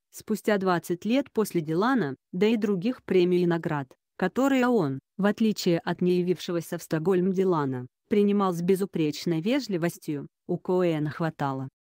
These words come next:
Великий голос России. Что подарил родине и миру знаменитый певец Федор Шалипин. «Настоящая любовь не составляет следов»,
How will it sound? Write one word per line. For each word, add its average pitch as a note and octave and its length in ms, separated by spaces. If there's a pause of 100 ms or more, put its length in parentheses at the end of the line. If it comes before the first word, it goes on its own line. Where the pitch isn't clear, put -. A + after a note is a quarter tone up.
(240)
Великий G3 560
голос A3 400
России. C#3+ 540 (640)
Что - 260
подарил E3+ 480
родине F#3+ 480
и - 20
миру G3 300
знаменитый E3+ 540
певец F3 420
Федор F3 400
Шалипин. D3+ 540 (640)
«Настоящая F#3 760
любовь F#3 380
не F#3+ 200
составляет F3 640
следов», G3 560